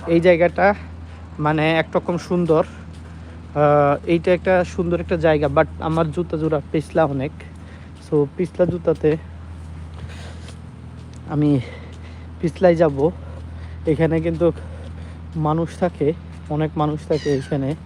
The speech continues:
আপনারা দেখতে পাইতেছেন, ওই যে আমাদের দেশে নৌকা, নৌকা থাকে না, নৌকা মানে দু-, নদীর পাড়ে নৌকা থাকে, ওইখানে মানুষ বসবাস করে। ওটাকে কি বলে যেন? আমাদের দেশে যে নৌকা থাকে,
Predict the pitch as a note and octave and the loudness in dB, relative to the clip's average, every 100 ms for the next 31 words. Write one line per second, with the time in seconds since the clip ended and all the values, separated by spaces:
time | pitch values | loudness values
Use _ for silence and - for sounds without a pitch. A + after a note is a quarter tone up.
0 | - - - - D3 - D3 D#3 - D#3+ | -16 -16 -14 -8 -2 2 4 4 4 4
1 | E3 D3+ - D3+ D#3+ - - - - D#3+ | 4 2 0 0 0 -6 -14 0 6 6
2 | D3+ D#3 D3 D#3+ F3 D3+ D#3+ - E3 C#3+ | 8 8 8 6 4 4 2 4 4 4
3 | F#3 - - - F3 F#3 F#3 F3 E3+ D#3 | 2 -4 -6 4 8 8 10 10 8 6
4 | F3 - F#3 - D#3+ G#3 G#3 D#3 D#3+ E3+ | 4 4 0 0 0 4 4 6 6 6
5 | F3+ G#3+ G3 D#3+ D#3+ D#3 D3+ C#3+ C#3+ D3+ | 4 2 0 0 2 4 4 4 4 2
6 | F3 E3+ F3+ - D#3+ F3 E3+ F#3 F3+ E3+ | 4 4 6 6 6 6 6 6 4 4
7 | F3+ F#3 D3 E3+ E3 D3+ D#3+ E3+ D#3+ D#3 | 2 4 4 6 6 4 4 4 4 4
8 | F#3+ F3 - E3 D#3 E3+ F#3 - F#3 F3+ | 4 4 4 2 2 2 0 0 4 4
9 | E3 E3+ F#3+ C4 - - - - - - | 4 2 0 -2 -6 -18 -14 -4 -2 2
10 | E3 E3 E3+ E3+ - F#3 F3+ F3+ F3 F3 | 2 2 0 -2 -2 2 4 4 4 2
11 | - F3 F#3+ | 2 2 2